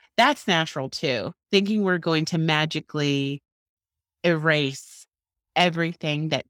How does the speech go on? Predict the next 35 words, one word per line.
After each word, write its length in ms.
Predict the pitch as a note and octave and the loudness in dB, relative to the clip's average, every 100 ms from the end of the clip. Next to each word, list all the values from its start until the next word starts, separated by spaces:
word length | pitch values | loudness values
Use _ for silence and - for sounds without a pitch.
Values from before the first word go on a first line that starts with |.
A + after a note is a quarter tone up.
| _ _ | _ _
conditioning 640 | - D#3+ D#3 D3+ D#3+ C#3+ | -4 -2 0 -2 0 -2
has 240 | D#3 C#3+ D3 | -2 -4 -4
done 220 | C3+ C3+ | -2 -2
to 140 | D3+ - | -4 -4
us 220 | C3+ - - | -4 -6 -8
up 160 | C#3 - | -6 -4
until 320 | C#3 - C3+ | -8 -6 -6
now 640 | C3 C3 B2+ C3+ E3 A3 B3 _ _ _ _ _ _ _ | -4 -2 -2 -2 -2 -4 -8 _ _ _ _ _ _ _
isn't 460 | F3 F3+ F3+ D#3 C#3+ | 0 2 2 0 -2
really 600 | - E3 D#3+ D3+ C#3+ C#3 - | -6 -2 -2 -2 -2 -4 -4
realistic. 840 | D#3+ D3 C3 C3 - G2 A#2 - | 0 0 0 -2 -6 -6 -6 -6
And 160 | D3+ D#3+ | -2 -2
I 120 | D#3 E3 | -2 -2
think 260 | F#3+ F3 | -2 -2
that 160 | F3 D#3+ | 2 4
also 320 | D3+ D#3+ D#3+ | 2 2 -4
ties 340 | D3+ E3 D#3 | -4 -6 -6
back 320 | - C#3+ D3 D#3 | -2 -2 0 -2
into 680 | D3+ - D3+ C#3+ C3+ C3+ D3 _ _ _ _ - | -4 -6 -4 -2 -2 -4 -10 _ _ _ _ -10
how 680 | - D#3+ D3+ D3 C#3+ C#3+ - _ _ _ _ _ _ _ | 0 2 4 2 -2 -4 -10 _ _ _ _ _ _ _
there's 260 | D#3+ D#3 D#3+ | -4 -4 0
no 200 | F3 D#3+ | 0 0
nuance 840 | D#3+ D3 D3+ F3 F#3+ G#3 G#3+ - - | 0 -2 0 0 2 0 -4 -8 -8
in 120 | E3+ | -2
a 100 | E3 | -2
lot 280 | D#3 D3+ D3+ | 0 0 0
of 220 | D3+ D3+ | 0 -4
the 420 | C#3+ C#3 C#3 C#3 D3 | -2 -2 -2 -4 -6
bod 280 | C#3+ C#3 C#3+ | -2 -2 -2
pos 340 | - C3+ C3+ - | -6 -6 -6 -6
things 320 | D3 D3 - | -6 -6 -6
we 100 | D3 | -10
see 220 | - C#3+ | -8 -4
out 200 | D3 D#3+ | -2 -2
there, 300 | F3+ F3 E3+ | -4 -2 -4